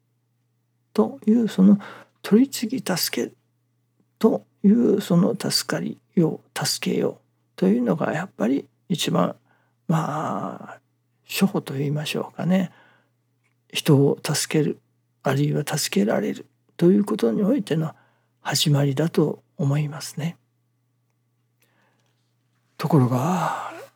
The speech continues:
教祖様において、その取り次ぎによる人助けというのが、もちろん生涯にわたって、えー、ついておられたわけですけれども、神様の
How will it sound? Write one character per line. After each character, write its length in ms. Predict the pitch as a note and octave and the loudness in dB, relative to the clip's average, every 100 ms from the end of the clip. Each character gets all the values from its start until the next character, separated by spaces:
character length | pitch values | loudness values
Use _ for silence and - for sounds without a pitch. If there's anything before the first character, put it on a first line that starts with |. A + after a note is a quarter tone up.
| _ _ _ _ | _ _ _ _
教 200 | - A3 | 2 4
祖 160 | F3+ D#3 | 4 0
様 400 | - D3 C#3+ - _ _ _ _ - | -4 -4 -4 -6 _ _ _ _ 2
に 240 | G3 F#3+ G#3 | 8 8 6
お 140 | A3 D#3+ | 2 2
い 80 | |
て、 320 | C3+ - F3+ - _ _ - | 2 -6 -10 -12 _ _ -6
そ 180 | - | 4
の 160 | D3+ D#3+ | 4 4
取 220 | - F3 | 2 2
り 60 | F#3 | 2
次 260 | - D3 | 0 0
ぎ 20 | D3+ | 4
に 120 | D3 | 6
よ 160 | F3 | 6
る 180 | G3 - | 4 2
人 340 | - - D#3+ F3 | -6 -2 0 0
助 200 | - D3 | -2 -6
け 40 | |
と 100 | C#3+ | -4
い 140 | D3+ F3+ | 0 2
う 40 | |
の 140 | D#3 C#3+ | 2 0
が、 220 | D3 - _ _ - - - | -2 -6 _ _ -20 -20 0
も 140 | D#3+ | 2
ち 180 | D#3+ - | 2 4
ろ 120 | A#3 | 6
ん 240 | F3 F#3 - _ _ _ | 6 4 -4 _ _ _
生 260 | - - C#3 | -4 4 4
涯 200 | B2+ B2+ | 4 0
に 120 | C3+ | 0
わ 100 | C3+ | 0
た 140 | C#3+ C#3+ | -2 -4
っ 20 | |
て、 360 | - - E3+ - | -4 -2 -2 -2
え 320 | G3+ C4+ - | -4 -4 -8
ー、 40 | C4+ | -10
つ 180 | - E3 | -2 2
い 140 | D3 | 2
て 380 | D3 - F3 - _ _ _ _ - | 0 0 0 -2 _ _ _ _ -2
お 100 | F3 | 2
ら 140 | E3 | 4
れ 80 | D#3 | 2
た 160 | D#3+ D#3+ | 2 2
わ 140 | G3+ | 2
け 120 | G3+ | 2
で 140 | G#3 F#3 | 2 2
す 120 | - | 0
け 140 | - | 0
れ 140 | G#3+ F3+ | 0 2
ど 120 | F#3 | 4
も、 260 | F#3 - - _ _ _ _ _ _ _ _ _ _ _ _ _ _ - | 4 2 -6 _ _ _ _ _ _ _ _ _ _ _ _ _ _ -8
神 240 | - D4 | -2 0
様 320 | E4 D3+ D3 C#3 | 0 4 4 6
の 260 | C3+ F3 | 4 0